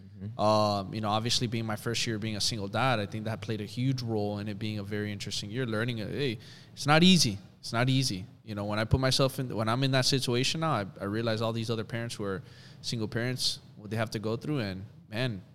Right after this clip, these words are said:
Speaker 2: you have to, you have to figure it out. You have to figure it out. So for me, I
Speaker 1: Mm-hmm.
Speaker 2: felt that was probably one of the biggest things that hit me this year was going through that and learning how to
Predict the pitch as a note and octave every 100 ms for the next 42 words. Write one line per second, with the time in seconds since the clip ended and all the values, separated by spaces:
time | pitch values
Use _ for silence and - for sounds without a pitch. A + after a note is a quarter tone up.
0 | - A2 A#2+ - C3+ A2+ A2 C3 - B2+
1 | A2 C#3 B2+ C#3+ D3 F#3+ - - - -
2 | A#2+ B2 A2+ C3 B2+ D3 C3 A2+ - A#2+
3 | - - - - - - D#3 F#3 F#3+ G2+
4 | G2+ B2 D#3 C#3 C#3 C#3 D3 C#3+ C3+ C3+
5 | B2+ G#2+ A2+ C3+ B2+ B2+ - - - -
6 | - - _ B2+ A#2+ A#2 A2+ G#2 A2+ A2+
7 | A2 G#2+ - G#2 G2+ G2+ G2+ G#2 G#2 A2
8 | A2+ A2 A2+ G#2 G#2 G#2 G2+ A2 A#2+ A#2
9 | A2 G#2